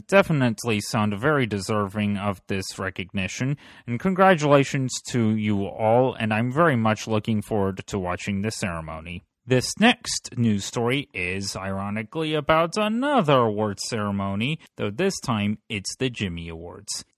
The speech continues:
This annual competition that recognizes musical theater performances by high school students in the United States recently took place. I got to watch the live stream on YouTube from the comfort of my home. I really enjoyed it.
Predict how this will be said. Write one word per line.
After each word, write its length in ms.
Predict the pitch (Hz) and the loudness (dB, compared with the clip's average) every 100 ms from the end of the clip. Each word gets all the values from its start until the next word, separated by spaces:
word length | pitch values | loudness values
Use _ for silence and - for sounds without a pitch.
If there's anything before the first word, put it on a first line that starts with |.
| _ | _
This 160 | 220 240 | 0 0
annual 360 | 180 156 147 131 | 2 2 4 2
competition 720 | - 139 117 101 120 - 123 | 2 0 0 -2 -4 -2 -2
that 280 | 117 113 - | -2 -4 0
recognizes 1080 | 185 - 110 - 104 98 95 98 110 104 110 | 2 4 0 0 -2 0 0 -2 -4 -4 -2
musical 480 | 123 135 - 110 101 | -2 -2 -4 -6 -4
theater 400 | 165 170 - 92 | -2 -2 -2 -6
performances 720 | 95 - 95 92 95 110 - | -6 -6 -6 -4 -6 -6 -6
by 180 | 107 101 | -6 -2
high 160 | 147 | 0
school 320 | 143 - 110 | -2 -4 -6
students 580 | 101 - 104 98 98 - | -6 -4 -4 -2 -2 -4
in 120 | 104 | -4
the 80 | 92 | -4
United 580 | 92 95 95 92 92 92 | -4 -4 -4 -6 -10 -10
States 540 | - - 95 90 - 98 | -10 -10 -10 -10 -10 -10
recently 560 | 95 - 95 92 92 | -8 -6 -8 -8 -10
took 300 | - 98 - | -6 -8 -6
place. 320 | 107 107 151 - _ | -6 -4 -6 -8 _
I 100 | 104 | 0
got 260 | 104 160 - - | 4 4 2 -4
to 140 | - | -2
watch 340 | 135 139 143 - | 4 4 2 0
the 100 | 113 | 0
live 300 | 95 90 92 | 0 -4 -6
stream 540 | - - 98 98 110 - | -10 -6 -4 -2 -2 -2
on 220 | 110 107 | 0 2
YouTube 480 | 117 104 - 101 - - | 0 -2 -4 -6 -6 -4
from 200 | 143 117 | 0 2
the 100 | 120 | 2
comfort 580 | - 233 202 123 104 - | 4 2 4 2 0 -2
of 140 | 104 | -2
my 220 | 101 87 | 0 -2
home. 400 | 87 95 92 160 - _ - | -2 -2 0 -2 -4 _ -8
I 120 | 92 | -6
really 340 | 87 85 87 | -6 -6 -6
enjoyed 420 | 87 95 87 98 | -8 -6 -6 0
it. 220 | 175 190 | -2 -2